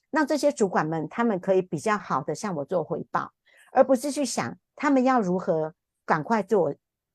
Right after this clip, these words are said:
为我向，呃，向我做回报，而是我在想我要用怎么样好的管道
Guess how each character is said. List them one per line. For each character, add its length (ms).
为 140
我 120
向， 260
呃， 160
向 220
我 80
做 160
回 220
报， 340
而 140
是 120
我 120
在 160
想 240
我 100
要 120
用 180
怎 200
么 80
样 140
好 200
的 120
管 240
道 240